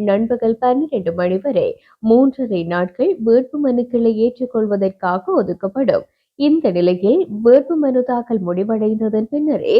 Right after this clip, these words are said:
உள்ளூராட்சி மன்ற தேர்தலுக்கான திகதி அறிவிக்கப்படும் என்று தெரிவித்துள்ளார்.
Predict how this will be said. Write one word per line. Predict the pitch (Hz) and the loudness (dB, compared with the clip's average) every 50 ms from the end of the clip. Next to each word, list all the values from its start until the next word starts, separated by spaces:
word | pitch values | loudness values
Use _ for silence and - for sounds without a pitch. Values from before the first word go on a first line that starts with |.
| - - _ _ _ _ - | 2 0 _ _ _ _ 0
உள்ளூராட்சி | 262 262 262 269 277 330 339 330 320 302 277 269 _ - 240 | 4 4 4 4 4 2 0 -2 -2 -2 -4 -4 _ -6 -4
மன்ற | 240 233 233 233 233 226 | -2 -2 -2 -2 -2 -4
தேர்தலுக்கான | 233 233 233 233 233 226 240 233 226 226 220 220 233 220 214 214 226 220 | -2 0 0 0 0 2 0 0 0 0 0 -2 -2 -2 -2 -2 -4 -4
திகதி | - 254 254 - 269 247 233 190 | -6 -8 -8 -6 -6 -4 -2 -2
அறிவிக்கப்படும் | 170 165 170 226 269 302 302 - - 247 - 226 208 196 175 170 | 0 0 0 0 -2 -2 -4 -6 -10 -12 -10 -6 -4 -4 -4 -4
என்று | 170 180 196 - 381 523 523 _ | -6 -6 -6 -4 -4 -4 -4 _
தெரிவித்துள்ளார். | 302 226 185 175 180 180 185 - 285 285 208 170 - - - | -4 -4 -4 -4 -4 -6 -6 -4 -4 -4 -4 -4 -6 -8 -10